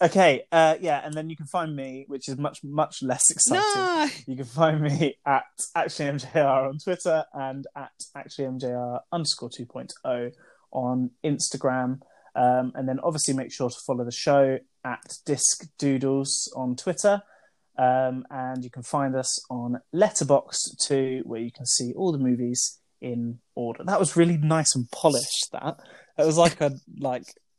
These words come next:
Speaker 1: like, practice.
Speaker 2: Yeah, it was like you were reading an auto cue. Have you got it written down?
Speaker 1: Wasn't it? No,
Speaker 2: Whoa.
Speaker 1: that was just all off, off my head.
Speaker 2: Professional.
Speaker 1: Just done it. I've done it thirty-three times now. Do you know what I mean? It's
Speaker 2: True.
Speaker 1: like,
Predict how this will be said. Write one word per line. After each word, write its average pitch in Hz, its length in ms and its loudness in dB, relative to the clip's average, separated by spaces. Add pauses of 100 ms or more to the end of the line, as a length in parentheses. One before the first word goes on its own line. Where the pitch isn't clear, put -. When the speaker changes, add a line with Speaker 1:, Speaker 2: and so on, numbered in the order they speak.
(360)
Speaker 1:
like, 135 280 -4
practice. - 680 -6
Speaker 2:
Yeah, 254 320 0
it - 160 2
was 220 200 -2
like 302 160 0
you 269 140 -2
were 240 80 0
reading 208 280 -2
an 196 300 2
auto 269 280 2
cue. - 480 -6
Have 202 140 -2
you 240 80 2
got 285 120 0
it 277 100 0
written 220 260 2
down? 233 140 6
Speaker 1:
Wasn't 294 240 4
it? 302 140 4 (880)
No, 208 140 8
Speaker 2:
Whoa. 240 580 8
Speaker 1:
that 240 140 4
was 254 120 0
just 220 160 -4
all 247 220 2
off, - 260 -2
off 202 220 -8
my 165 100 -6
head. 233 280 -6
Speaker 2:
Professional. 202 880 -6 (200)
Speaker 1:
Just 226 160 -2
done 190 140 -2
it. 147 140 -12 (160)
I've 160 120 -12
done 202 160 -2
it 156 120 -8
thirty-three 143 560 -10
times 165 440 -6
now. 123 300 -12
Do 156 140 -8
you - 20 -4
know 160 60 -4
what 156 100 -4
I 170 60 4
mean? 170 220 2
It's 151 120 0
Speaker 2:
True. 131 100 -2
Speaker 1:
like, 120 140 -6